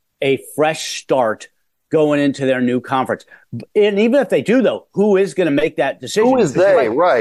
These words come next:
Speaker 2: Right, right.
Speaker 1: There's
Speaker 2: Who
Speaker 1: no A D,
Speaker 2: they?
Speaker 1: and there's not gonna be an A D, I don't think, in the next month to make this decision.
Speaker 2: Yeah.
Speaker 1: Bro can't do it by himself. Does he appoint, I don't know, uh, one of his deputies on his council to,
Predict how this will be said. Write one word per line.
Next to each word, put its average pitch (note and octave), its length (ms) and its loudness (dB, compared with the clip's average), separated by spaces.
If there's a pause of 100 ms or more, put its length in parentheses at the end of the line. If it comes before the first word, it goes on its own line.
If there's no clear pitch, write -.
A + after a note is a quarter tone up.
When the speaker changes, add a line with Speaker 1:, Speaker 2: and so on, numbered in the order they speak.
Speaker 2:
Right, - 100 -12
right. B2+ 320 0
Speaker 1:
There's G#3+ 140 0
Speaker 2:
Who A3 80 -2
Speaker 1:
no A#3 160 2
A A3+ 100 -2
D, G3+ 100 -4
Speaker 2:
they? G3 180 2
Speaker 1:
and D#3+ 100 -2
there's C#3+ 180 -6
not D#3 380 0
gonna G#3+ 160 0
be E3+ 160 0
an D3+ 80 -2
A D3 180 0
D, C#3+ 380 0
I C#3+ 140 0
don't C#3+ 180 -4
think, E3+ 320 -4
in C#3 100 -2
the C#3 80 -2
next C#3 240 -2
month C#3 500 0 (280)
to D3+ 80 -4
make D3+ 200 0
this D3 140 -6
decision. E3+ 480 -2 (240)
Speaker 2:
Yeah. G#2 120 -4 (160)
Speaker 1:
Bro F#3 240 0
can't D#3+ 280 -4
do D3 140 0
it - 80 -6
by D3 160 -2
himself. C#3+ 480 -2 (280)
Does D#3 140 -2
he D#3 120 0
appoint, F3 580 -2 (500)
I C#3 160 0
don't E3+ 120 0
know, C3+ 240 -2 (340)
uh, A#2+ 360 0
one D#3+ 240 0
of E3 80 -2
his A#2+ 260 -4
deputies F3 720 -2
on D3+ 140 0
his B2+ 140 -8
council E3+ 500 -2
to, D#3 240 0